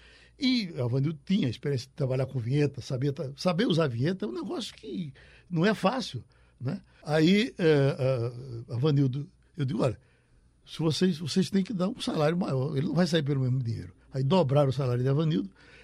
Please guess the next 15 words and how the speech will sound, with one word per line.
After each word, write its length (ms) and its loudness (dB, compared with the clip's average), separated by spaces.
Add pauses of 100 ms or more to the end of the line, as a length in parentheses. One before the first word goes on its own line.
(180)
ele 140 6
foi 180 2
comigo, 420 2 (480)
levou 340 10
a 80 6
característica 440 0
que 60 0
era 120 0 (220)
tan, 240 6 (240)
tan, 300 6
tan, 240 2
tan, 220 0
tan, 380 2
tan, 240 2
tan. 320 0